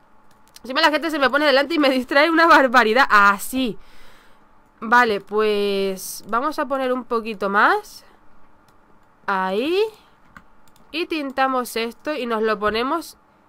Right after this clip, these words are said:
así. Perfecto, vale, así sí. Ahora sí que sí, nos ponemos... Uy. Voy a cambiarme esto de sitio. Aquí no lo veía. No, este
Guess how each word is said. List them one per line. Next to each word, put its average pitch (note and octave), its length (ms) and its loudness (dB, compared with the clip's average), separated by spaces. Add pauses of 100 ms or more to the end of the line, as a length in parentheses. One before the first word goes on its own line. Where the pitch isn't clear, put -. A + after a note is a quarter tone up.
(120)
así. F#3+ 680 -4 (120)
Perfecto, A#3 540 0
vale, A3+ 200 4
así A3 320 0
sí. A3 320 -4 (580)
Ahora G#3 440 2
sí D4 180 -6
que B3+ 200 -2
sí, E4 220 -4
nos C4 180 -2
ponemos... B3+ 320 -2
Uy. G#3+ 240 0 (800)
Voy G3+ 160 -8
a G#3+ 100 -4
cambiarme G#3 480 -6
esto G#3+ 200 -8
de G3+ 160 -4
sitio. D4 640 -8 (260)
Aquí F3+ 340 -2
no F#4 100 6
lo G4 160 8
veía. E4+ 420 2 (240)
No, D4+ 140 2 (140)
este A#4 160 0